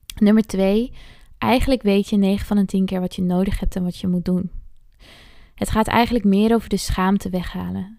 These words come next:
en alle verhalen die jij rondom de keuze die je wilt maken hebt gecreëerd. En we mogen deze verhalen leren loslaten.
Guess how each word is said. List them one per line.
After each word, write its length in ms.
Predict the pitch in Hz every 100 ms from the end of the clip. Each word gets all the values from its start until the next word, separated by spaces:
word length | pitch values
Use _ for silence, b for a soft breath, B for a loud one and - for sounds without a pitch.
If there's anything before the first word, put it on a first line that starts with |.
| -
en 120 | 196
alle 200 | - 196
verhalen 520 | - 196 180 185 202
die 80 | 202
jij 160 | 196 175
rondom 400 | 190 196 202 185
de 80 | 185
keuze 440 | 190 202 247 214
die 140 | 196
je 80 | 185
wilt 160 | 185 180
maken 360 | 175 175 -
hebt 140 | 190 -
gecreëerd. 720 | - 196 180 185 196 254 - b b b b b b b _ _ _
En 100 | 202
we 80 | 196
mogen 380 | 190 220 240 196
deze 300 | 190 190 196
verhalen 460 | 185 180 202 214
leren 300 | 185 180 180
loslaten. 840 | 185 190 - - 185 175 - 180